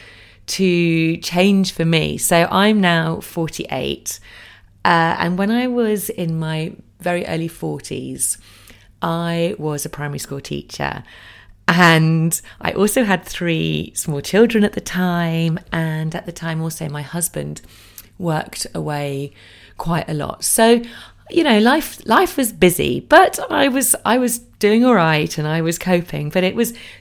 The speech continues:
things were busy. And I suppose, you know, I had to be really super organised, but up until that point I had been coping. But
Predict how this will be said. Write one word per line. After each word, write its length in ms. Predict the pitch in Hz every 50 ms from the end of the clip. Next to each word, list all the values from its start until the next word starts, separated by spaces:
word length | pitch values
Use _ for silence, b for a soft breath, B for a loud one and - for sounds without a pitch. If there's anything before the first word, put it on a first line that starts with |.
| B B - _ _ _ -
things 360 | 262 254 247 247 247 233 233
were 280 | 202 190 180 180 180 175
busy. 400 | - 170 165 - - 165 160 151
And 100 | 160 185
I 80 | 208
suppose, 480 | 214 214 - - 254 254 269 269 240 B B B B B _ _ _ _ _ - - _ _ _ - - - _ - - _ _ _ _ _
you 80 | - 254
know, 260 | 240 214 165 156 - -
I 120 | - 185 196
had 200 | 190 196 208 208
to 100 | - 214
be 140 | 185 190 180
really 400 | 170 160 175 190 180 175 185 175
super 400 | 175 - 170 165 - - - -
organised, 680 | - 160 156 156 156 147 139 131 135 - - - - -
but 80 | 190
up 160 | 208 220 -
until 200 | - 233 233 233 208
that 180 | 202 175 -
point 360 | - - 175 170 156 - - -
I 140 | 165 165
had 400 | 165 160 156 165 160 160 160 -
been 240 | - 151 151 147 147
coping. 600 | 143 - - 151 151 151 - - 131 131 131 131 - B B B B B B B B B B B B B B B B B B B B B B _ _ _ _ _
But 380 | - 247 247 - - - -